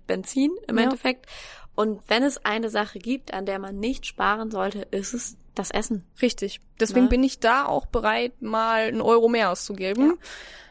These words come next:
Speaker 2: Äh, macht dann ja auch Spaß. Also so Kochen, gerade für Freunde kochen, ist halt
Speaker 1: Mhm.
Speaker 2: irgendwie so eine Leidenschaft von mir und meinem Freund geworden.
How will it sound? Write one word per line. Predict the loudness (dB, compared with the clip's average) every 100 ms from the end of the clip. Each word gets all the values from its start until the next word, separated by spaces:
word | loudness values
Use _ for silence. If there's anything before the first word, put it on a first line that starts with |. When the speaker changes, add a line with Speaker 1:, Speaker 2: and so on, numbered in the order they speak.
| -8
Speaker 2:
Äh, | -2 0 0 -4 -12 -6
macht | -2 -2 0
dann | 0
ja | 0
auch | 0
Spaß. | 2 4 4 2 0
Also | -4 -4 -4
so | -6 -8 -6
Kochen, | 2 2 6 4 4
gerade | 4 2 2
für | -4
Freunde | -4 2 4 6 6
kochen, | 4 -2 0 0 -2 -2
ist | -4 -4 2
halt | 2
Speaker 1:
Mhm. | 2
Speaker 2:
irgendwie | -2 0
so | 2
eine | 2
Leidenschaft | 4 4 2 -2 -4 -6
von | -4 0
mir | 2
und | 2
meinem | 2 0
Freund | 0 0 0
geworden. | 2 4 4 2